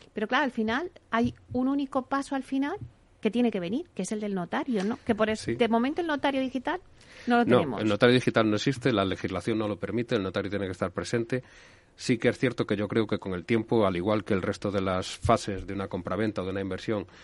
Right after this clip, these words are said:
Speaker 2: se han ido digitalizando y uno puede
Speaker 1: Mm.
Speaker 2: Ver perfectamente la vivienda que va a comprar, aunque es cierto que al final uno quiere tocarla.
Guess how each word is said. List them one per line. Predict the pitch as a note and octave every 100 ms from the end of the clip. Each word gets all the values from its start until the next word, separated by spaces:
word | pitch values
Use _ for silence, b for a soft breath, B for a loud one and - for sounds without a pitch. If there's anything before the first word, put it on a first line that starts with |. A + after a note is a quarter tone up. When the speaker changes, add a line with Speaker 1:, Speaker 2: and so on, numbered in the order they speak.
| B
Speaker 2:
se | - G#2
han |
ido | G2 G2+
digitalizando | F#2+ F2 F#2 F2 - B2 G2
y | F2+
uno | F#2 F#2
puede | G2 G2
Speaker 1:
Mm. | F2+ - B B B
Speaker 2:
Ver | - G#2 G2+
perfectamente | G2+ - - G2 G#2 G2
la | F#2
vivienda | F#2 G2
que | F#2+
va | F#2+
a | F#2
comprar, | E2+ G#2 G#2 - - - -
aunque | F#2 F#2+
es | E2+
cierto | G2+ F#2 E2
que | -
al | E2
final | - F2+ F#2 -
uno | G2 F#2
quiere | G2 E2+
tocarla. | F2 G#2 F#2+ E2+